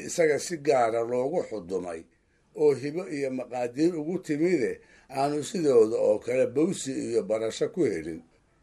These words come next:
Waxaa meelisadii gabyagaana ka mid ahaa, "Inkastoo miraha laga sinmo iyo madasha luuqdeeda murti baan ka reebaa hadha, iyo anigu maahmaahe miisaan haddaan hadal lahayn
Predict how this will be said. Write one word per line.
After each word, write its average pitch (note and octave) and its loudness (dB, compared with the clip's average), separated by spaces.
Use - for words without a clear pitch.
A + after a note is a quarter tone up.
Waxaa C3+ 4
meelisadii C3 0
gabyagaana C3 4
ka B2+ -6
mid D#3 0
ahaa, G2 0
"Inkastoo F3 2
miraha D3+ 2
laga D3 0
sinmo F#2 -6
iyo D3+ 0
madasha E3 0
luuqdeeda C3 -2
murti C3 -2
baan A#2+ 0
ka D#3 2
reebaa G2+ 2
hadha, F2 -8
iyo D#3+ 4
anigu E3 0
maahmaahe B2 0
miisaan A2+ -4
haddaan A2+ -2
hadal G#2+ -4
lahayn A2 -2